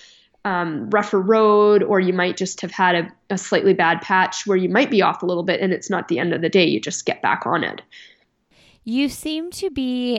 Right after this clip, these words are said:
Speaker 2: an extremely joyful runner. Is that, um,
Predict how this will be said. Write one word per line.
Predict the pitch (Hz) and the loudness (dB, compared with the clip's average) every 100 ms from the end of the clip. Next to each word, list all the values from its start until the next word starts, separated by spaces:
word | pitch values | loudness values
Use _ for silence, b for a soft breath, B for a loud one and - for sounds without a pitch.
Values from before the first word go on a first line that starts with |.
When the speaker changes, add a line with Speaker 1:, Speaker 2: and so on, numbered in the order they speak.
| - | -4
Speaker 2:
an | 208 202 196 202 202 208 202 | -6 -4 -4 -6 -6 -8 -12
extremely | 202 - - - 196 196 202 196 185 | -12 -16 -14 -12 -10 -8 -8 -8 -10
joyful | - 175 175 - 180 170 | -8 -6 -6 -8 -10 -8
runner. | 165 151 135 - 190 233 _ _ _ | -8 -10 -14 -16 -18 _ _ _ _
Is | 208 208 185 | -8 -8 -6
that, | 202 214 233 _ - - - | -4 -4 -8 _ -18 -16 -10
um, | 196 180 175 165 175 175 | -6 -6 -8 -10 -14 -16